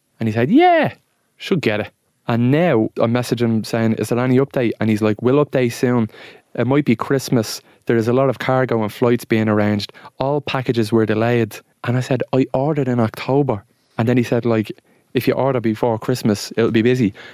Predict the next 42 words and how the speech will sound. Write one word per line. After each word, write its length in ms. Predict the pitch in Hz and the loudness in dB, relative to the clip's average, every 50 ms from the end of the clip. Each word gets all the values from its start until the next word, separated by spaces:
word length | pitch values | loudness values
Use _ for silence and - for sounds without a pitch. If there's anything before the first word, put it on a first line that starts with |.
| - - - - - _ - | -20 -20 -20 -20 -14 _ -2
Every 340 | 185 226 240 254 285 269 208 | 0 0 4 4 6 6 4
single 340 | - 269 240 226 220 208 | 4 2 2 2 2 2
day 540 | 151 117 151 160 190 226 247 208 143 117 - _ - | 2 2 2 2 2 2 2 2 2 0 -2 _ -2
of 180 | 160 151 147 - | 0 0 0 0
the 100 | - 165 | 0 2
year 560 | 147 139 160 190 262 311 294 135 107 98 - _ - | 4 4 4 6 4 4 4 2 0 -2 -6 _ -2
is 140 | 131 127 117 | -2 -2 0
before 440 | - 127 117 - - 135 123 113 110 | 2 0 0 2 0 0 0 -2 -2
Christmas, 600 | - - - 160 147 - - 135 120 110 - - | -2 0 0 0 0 0 0 0 0 0 0 -4
technically. 680 | - - 143 151 - - 139 113 - - 110 110 - - _ _ _ _ - - | -4 -2 -2 -2 0 0 -2 0 2 2 2 2 0 -2 _ _ _ _ -2 0
Like, 160 | 185 185 - | 0 0 0
how 240 | 143 135 226 294 311 | 0 0 2 2 2
the 80 | 302 247 | 2 0
fuck 380 | - - - - 285 294 - - | -4 -6 -2 -2 -2 -2 -2 0
can 140 | - 208 196 | 0 2 4
you? 180 | 190 180 151 - _ _ - _ _ _ _ _ _ - | 4 4 2 0 _ _ -20 _ _ _ _ _ _ -6
That's 180 | 240 254 - | -6 -4 2
not 240 | - 220 240 277 277 | 4 4 4 4 0
an 60 | 226 | -2
ex-, 160 | 208 - - - - | -2 -2 -2 -2 0
I, 140 | 156 165 151 - - | 0 -2 -2 -2 0
I'm, 280 | - 147 147 147 139 147 - | 0 2 2 2 0 -2 -2
I'm, 220 | - 135 127 123 - _ - | -4 -4 -4 -6 -10 _ -4
I'm 140 | 143 139 135 | -2 0 2
one 240 | 147 180 214 226 226 | 2 2 4 4 4
week 240 | 220 226 220 - - | 4 2 2 2 0
away 500 | 165 151 147 147 147 147 139 131 117 - _ _ _ _ _ _ _ _ | 0 2 2 2 2 2 0 0 -2 -6 _ _ _ _ _ _ _ _
from 280 | - - - 131 123 123 | -14 -6 -2 0 0 2
admitting 680 | 117 117 113 120 117 123 135 143 - 131 131 120 117 - _ _ _ _ _ _ - | 0 0 0 0 0 2 2 0 0 -2 -2 -2 -4 -8 _ _ _ _ _ _ -6
I've 120 | 113 110 - | -6 -2 -2
been 100 | 113 107 | -2 -4
scammed 480 | - - - - 107 113 113 113 110 104 | -4 -6 -6 -4 -4 -2 -2 -2 -2 -2
once 260 | 113 107 107 107 - - | -2 -2 -2 -2 -4 -4
more. 200 | 104 98 92 - - | -4 -4 -4 -4 -4
<laughs> 880 | - 587 523 508 480 440 - _ - 466 453 - _ _ _ _ _ _ | -4 -4 -4 -6 -10 -12 -16 _ -14 -14 -14 -14 _ _ _ _ _ _
Just 200 | - - - - | -4 -4 0 2
one 140 | 160 165 175 160 | 2 4 4 4
week. 240 | 165 160 117 - | 4 2 2 0
Just 160 | - - 160 - | -2 -4 -2 0
give 140 | 220 214 | 0 0
me, 80 | 208 - | 0 0
um, 260 | - 151 156 143 131 | 0 0 0 0 -2